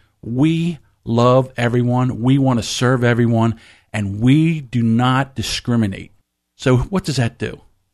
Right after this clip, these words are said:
That leaves all the bigoted people, it identifies them. It basically puts a star on their head, a bullseye on their back, and says, "Guess what?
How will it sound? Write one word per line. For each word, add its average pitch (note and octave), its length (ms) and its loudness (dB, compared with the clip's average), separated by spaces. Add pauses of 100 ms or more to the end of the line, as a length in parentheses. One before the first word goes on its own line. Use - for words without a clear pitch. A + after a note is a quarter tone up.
(500)
That F#3+ 360 0
leaves C3+ 540 -4 (120)
all B2+ 200 4
the A2 100 -4
bigoted C4 500 0
people, A#2 500 -4 (840)
it F4 120 -4
identifies E4 680 -2
them. - 120 -16 (160)
It C#3 100 -8
basically B3+ 400 0
puts - 240 -4
a B2 60 0
star F#3+ 540 -2
on E3+ 140 -2
their D#3+ 140 -2
head, G#2 340 -2 (240)
a F#2+ 240 -4 (160)
bullseye F3 400 0
on C3+ 100 0
their A#2+ 100 0
back, F2+ 360 -8 (320)
and A#2 120 -2
says, A#2 280 0
"Guess C#3 280 0
what? G#2 280 -8